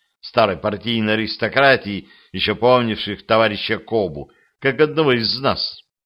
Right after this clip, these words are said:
ставших царю помехой, от которой надлежит избавиться при первой возможности. Это на Западе министр, сенатор и даже премьер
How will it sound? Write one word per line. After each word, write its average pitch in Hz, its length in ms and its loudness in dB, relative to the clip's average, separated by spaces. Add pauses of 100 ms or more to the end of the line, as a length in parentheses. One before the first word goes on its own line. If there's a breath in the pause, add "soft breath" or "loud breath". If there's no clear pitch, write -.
(720)
ставших 151 600 0
царю 110 280 -2
помехой, 101 600 -2 (320)
от 95 180 0
которой 110 420 2
надлежит 101 600 -6
избавиться 107 1040 -2 (340 soft breath)
при 95 140 -4
первой 113 440 2
возможности. 117 840 -4 (160 soft breath)
Это 113 400 0
на 143 180 2
Западе 117 680 -2 (160)
министр, 120 720 -2
сенатор 107 680 0
и 101 80 -6
даже 101 240 -2
премьер 104 640 -2